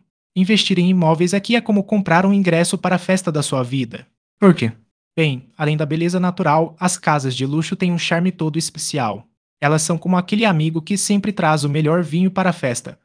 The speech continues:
Todo mundo quer estar perto. Aqui estão algumas razões para considerar esse investimento. Um. Valorização. Com o turismo crescendo, os imóveis tendem a aumentar de valor.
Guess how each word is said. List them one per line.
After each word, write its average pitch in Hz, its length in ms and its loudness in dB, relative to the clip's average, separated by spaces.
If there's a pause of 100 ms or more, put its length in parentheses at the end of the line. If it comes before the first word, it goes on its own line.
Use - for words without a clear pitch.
(180)
Todo 180 180 0
mundo 165 260 0
quer 190 240 0
estar 196 280 0
perto. 117 520 -6 (320)
Aqui 156 240 -2
estão 190 240 2
algumas 175 320 0
razões 180 440 2
para 156 180 0
considerar 170 560 2
esse 151 160 0
investimento. 147 640 -2 (120)
Um. 117 200 -6 (400)
Valorização. 156 720 0 (160)
Com 190 140 0
o 185 60 2
turismo 180 400 0
crescendo, 131 600 -2 (120)
os 156 120 -2
imóveis 160 440 2
tendem 190 380 2
a 170 40 2
aumentar 175 380 2
de 165 120 0
valor. 143 460 -2